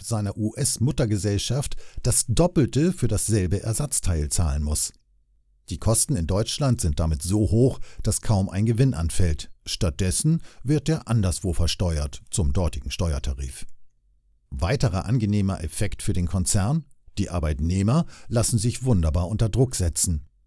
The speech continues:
Weil die Tochterfirma stets an der Grenze zu roten Zahlen arbeitet, ist sie stets von Schließung bedroht.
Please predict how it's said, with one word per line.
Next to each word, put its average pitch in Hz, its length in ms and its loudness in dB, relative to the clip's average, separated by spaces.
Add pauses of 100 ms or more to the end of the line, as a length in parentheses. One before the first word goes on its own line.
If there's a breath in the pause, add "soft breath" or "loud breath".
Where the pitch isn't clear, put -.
(320)
Weil 80 220 0
die 78 120 -2
Tochterfirma 110 760 2
stets - 480 0
an 135 160 -2
der 117 100 0
Grenze 131 600 2
zu 101 260 0
roten 90 400 0
Zahlen 123 420 2
arbeitet, 98 640 -2 (300 loud breath)
ist - 300 2
sie 180 120 4
stets - 500 0
von 135 260 -2
Schließung 80 460 0
bedroht. - 500 -4